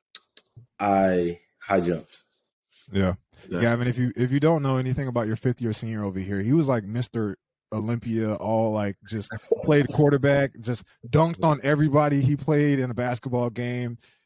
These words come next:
Speaker 2: Um, whenever he played baseball, he hit it five hundred yards out the park. Um,
Speaker 3: <laughs>
Speaker 2: it's, it's recorded in the Texas World Records, and,
Speaker 3: <laughs>
Speaker 2: um,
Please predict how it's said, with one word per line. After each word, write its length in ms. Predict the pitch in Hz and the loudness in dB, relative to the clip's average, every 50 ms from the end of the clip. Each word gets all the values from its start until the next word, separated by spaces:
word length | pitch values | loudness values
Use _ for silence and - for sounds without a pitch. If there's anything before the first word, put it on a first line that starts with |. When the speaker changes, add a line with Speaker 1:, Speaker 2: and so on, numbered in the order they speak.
| _ _ | _ _
Speaker 2:
Um, 440 | - 120 120 120 123 123 123 117 117 | 0 2 4 4 4 4 4 2 2
whenever 240 | 123 139 151 156 147 | 2 2 4 4 4
he 100 | 160 156 | 4 4
played 300 | - - 160 151 139 117 | 4 4 4 4 4 4
baseball, 680 | 117 120 127 131 - - 131 123 123 120 123 117 117 117 | 4 2 2 2 2 0 0 0 2 2 2 2 2 0
he 140 | 127 135 127 | 0 0 0
hit 140 | 131 143 127 | 0 -2 -2
it 100 | 107 - | -4 -4
five 220 | - 135 123 127 123 | -2 0 0 0 0
hundred 240 | 135 135 117 120 110 | -2 -2 -2 -4 -2
yards 240 | 117 117 117 117 | -2 -2 -2 -2
out 120 | 110 107 - | -4 -6 -8
the 60 | 101 | -10
park. 360 | - - - 113 113 110 104 - _ _ - 107 | -12 -8 -4 -2 -2 -2 -4 -6 _ _ -6 -2
Um, 440 | 110 110 107 107 104 104 101 101 - _ | -2 0 0 0 0 0 -2 -6 -10 _
Speaker 3:
<laughs> 80 | _ - | _ -2
Speaker 2:
it's, 160 | 131 - - | -2 -2 0
it's 200 | - 139 - - | 0 -2 0 0
recorded 440 | 131 127 - - 147 143 139 139 143 - - - | -2 -2 0 2 2 2 2 2 0 0 -2 -6
in 100 | 127 127 | -8 -8
the 80 | 117 110 | -8 -6
Texas 380 | - - 139 127 - 135 - | -2 -2 -2 -2 -4 -8 -6
World 220 | 117 123 127 123 117 | -2 -2 0 0 0
Records, 460 | 117 117 120 - 127 120 - - - _ _ _ _ _ _ _ - | 0 -2 -2 -2 -4 -6 -6 -8 -16 _ _ _ _ _ _ _ -6
and, 340 | - 123 120 117 117 113 113 | -4 -2 0 0 0 0 2
Speaker 3:
<laughs> 0 | |
Speaker 2:
um, 520 | 110 110 110 110 107 107 107 107 107 107 | 0 2 2 2 0 -2 -4 -6 -8 -12